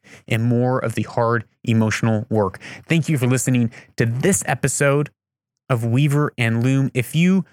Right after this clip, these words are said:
are enjoying this podcast or this episode, please share it with a friend. Share this episode with a friend, with that, someone that you know is spinning their wheels on worthless work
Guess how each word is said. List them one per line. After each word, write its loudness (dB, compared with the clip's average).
are 0
enjoying 0
this 0
podcast -2
or 0
this 0
episode, 0
please 2
share -2
it -2
with -2
a 0
friend. -2
Share 0
this 0
episode 0
with 0
a 2
friend, 0
with 2
that, 0
someone 2
that 0
you 2
know 2
is 2
spinning 2
their 4
wheels 2
on 0
worthless 0
work -2